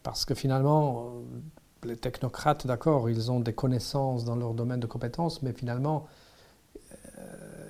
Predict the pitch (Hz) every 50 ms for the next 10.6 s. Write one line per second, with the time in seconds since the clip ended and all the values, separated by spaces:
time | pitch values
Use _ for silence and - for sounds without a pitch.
0 | - - - 139 120 - - 147 139 127 120 - - - 156 156 156 160 156 139
1 | 131 131 127 123 120 120 120 120 120 120 120 123 123 151 175 - _ _ - _
2 | _ _ _ _ _ _ _ _ _ _ _ _ _ _ _ _ _ - - -
3 | _ _ _ _ _ _ _ - - 139 131 120 123 139 135 131 123 - - 123
4 | - - - - - 156 147 143 143 139 139 135 123 123 113 - - 131 - 143
5 | 139 139 143 135 120 - - 123 - 143 165 202 214 202 151 127 101 107 113 147
6 | 131 123 - - 139 127 - - - - - 143 131 131 127 127 123 127 131 -
7 | - - - - 135 - - - 131 - 147 165 165 139 120 123 127 160 175 170
8 | 131 113 123 131 127 113 113 113 - - _ - - - - - - - - -
9 | _ _ _ _ - - - - - - - - - - - - - - - 131
10 | 135 135 135 131 123 - - - 143 127 127 123